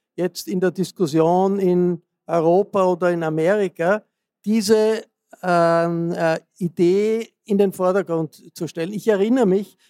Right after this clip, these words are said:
Josef Haslinger, wir waren, äh, in der, äh, Studentenbewegung, war der wich-, der wichtigste Triebkraft der Politisierung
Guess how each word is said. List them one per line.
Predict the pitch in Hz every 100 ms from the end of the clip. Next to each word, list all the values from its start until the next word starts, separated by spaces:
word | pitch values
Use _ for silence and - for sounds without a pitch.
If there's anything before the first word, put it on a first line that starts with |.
| _
Josef | 175 180 190 175
Haslinger, | 175 196 214 202
wir | 190 180
waren, | 170 185 190 _ _ -
äh, | 175 175
in | 185 180
der, | 175 170 175 - - 170 165 -
äh, | -
Studentenbewegung, | - 170 175 196 220 185 180 185 185 180
war | 165 175 180
der | - -
wich-, | 175 233 -
der | 196
wichtigste | 196 202 - 208 - 185
Triebkraft | 180 208 - 202 202 190 -
der | 185
Politisierung | 175 180 175 185 147 160 190 208